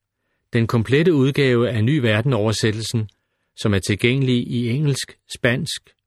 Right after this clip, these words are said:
og italiensk punktskrift, er på mellem atten og otteogtyve bind og kræver mindst to meter hyldeplads.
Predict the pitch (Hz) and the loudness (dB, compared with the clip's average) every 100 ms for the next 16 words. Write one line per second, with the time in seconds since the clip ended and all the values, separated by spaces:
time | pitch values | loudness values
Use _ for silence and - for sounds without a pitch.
0 | - 113 95 101 98 120 135 - - - | -4 -2 0 -2 0 -2 -2 -8 -10 -4
1 | 127 127 - 123 120 - _ _ _ _ | -2 -4 -4 -2 -2 -8 _ _ _ _
2 | _ _ - 143 - 165 127 131 139 - | _ _ -2 -2 2 2 4 2 0 0
3 | 120 123 160 147 - 156 - 113 120 127 | 0 2 -2 -2 -4 -4 0 2 0 -2
4 | - 117 131 107 120 - _ _ _ 123 | -2 -2 0 -2 -4 -8 _ _ _ -6
5 | 101 110 107 104 120 185 - - 147 151 | -2 2 2 2 0 -2 -6 -4 -4 0
6 | 117 107 95 98 98 - 82 76 - | -2 -2 -2 -2 -2 -6 -12 -12 -18